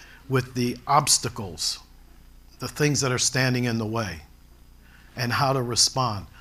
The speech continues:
He should, the more important part is the other side of the cross, and that I noticed from the very first time God showed me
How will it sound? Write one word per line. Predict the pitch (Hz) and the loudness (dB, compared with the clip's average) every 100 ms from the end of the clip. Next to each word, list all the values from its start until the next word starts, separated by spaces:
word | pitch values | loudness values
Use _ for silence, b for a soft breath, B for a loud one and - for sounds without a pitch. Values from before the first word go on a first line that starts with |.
| B B B B B - | B B B B B -6
He | 147 | -4
should, | 147 - | -4 -4
the | 139 123 | -4 -4
more | 131 135 135 | -2 -2 -2
important | 127 - 190 - 147 - - | -4 0 2 2 -4 -10 -8
part | 127 120 127 | -4 -2 -2
is | 143 127 | -4 -4
the | - 135 | -4 -4
other | 135 131 127 | -2 -2 2
side | - - 147 170 | 2 2 0 -2
of | 131 | -4
the | 107 113 | -6 -10
cross, | - 113 113 117 - - B B B | -8 -6 -4 0 0 -2 B B B
and | 135 131 | -2 0
that | 131 113 | 2 0
I | 131 | -2
noticed | 135 147 143 135 - | 0 0 0 0 -2
from | - - - - 135 | -6 -18 -10 -2 0
the | 131 | 2
very | 123 180 220 | 4 4 4
first | 160 196 175 - | 2 0 0 0
time | 175 143 127 | 2 2 2
God | 135 135 | 0 0
showed | - 160 143 | 0 0 0
me | 131 | -2